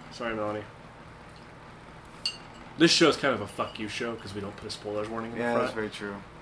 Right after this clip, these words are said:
Speaker 1: But on Void Zone, I have to 'cause it's specifically about movies. <laughs>
Speaker 2: There will be spoilers.
Speaker 1: Well, I had to put a disclaimer in the front, too. <laughs>
Speaker 2: A new, you had to put a new one?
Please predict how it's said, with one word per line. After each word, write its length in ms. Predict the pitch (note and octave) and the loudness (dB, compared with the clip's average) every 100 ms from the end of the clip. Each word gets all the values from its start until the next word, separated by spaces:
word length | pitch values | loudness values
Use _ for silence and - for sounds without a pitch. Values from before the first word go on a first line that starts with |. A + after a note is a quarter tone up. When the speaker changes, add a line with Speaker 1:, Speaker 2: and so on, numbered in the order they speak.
| - | -4
Speaker 1:
But 120 | - A#2+ | 2 4
on 180 | A2 G2+ - | 4 0 -4
Void 180 | A#2+ A#2+ | 0 2
Zone, 120 | B2 | 2
I 60 | A2 | 2
have 240 | G#2+ G#2+ - | 2 0 0
to 160 | A#2+ | -2
'cause 160 | G#2+ G#2 | -2 -4
it's 80 | - | -4
specifically 480 | G#2+ A2 G#2 G#2+ | -4 -4 0 0
about 200 | G2+ F#2 | 0 -2
movies. 360 | A2+ A2 B2+ - - - - B2+ - - | -4 -2 -4 -6 -14 -16 -6 -4 -4 0
<laughs> 120 | E3+ F3 - - - - | 6 6 4 -8 -14 -6
Speaker 2:
There 140 | - B2 | 0 6
will 220 | C3+ C#3 | 8 10
be 100 | D3 | 8
spoilers. 960 | - - - C#3 C#3+ C3+ - - - - - - - - | 6 0 -4 -2 -2 -4 -10 -10 -10 -10 -12 -14 -16 -4
Speaker 1:
Well, 160 | B2+ C3 | 4 8
I 60 | C3 | 8
had 80 | |
to 60 | C3+ | 6
put 120 | B2 | 2
a 40 | G2 | -2
disclaimer 420 | G#2 - A2 G2 | -4 -2 -2 -2
in 60 | |
the 60 | G#2 | -4
front, 260 | - G2 - | -4 -4 -4
too. 180 | A2 A2 - - | -6 -6 -6 4
<laughs> 280 | G3 - F#3+ - - - - - - - C4 B3 - A#3+ - | 6 8 4 2 -12 -12 -14 -14 -16 -12 -10 -10 -10 -12 0
Speaker 2:
A 100 | C3 | 6
new, 240 | C3+ C3+ | 8 8
you 140 | D3 B2 | 8 4
had 100 | A#2 | 2
to 60 | |
put 120 | - A2+ | -4 -2
a 20 | |
new 100 | A2+ | 2
one? 280 | C#3+ F#3+ | 0 0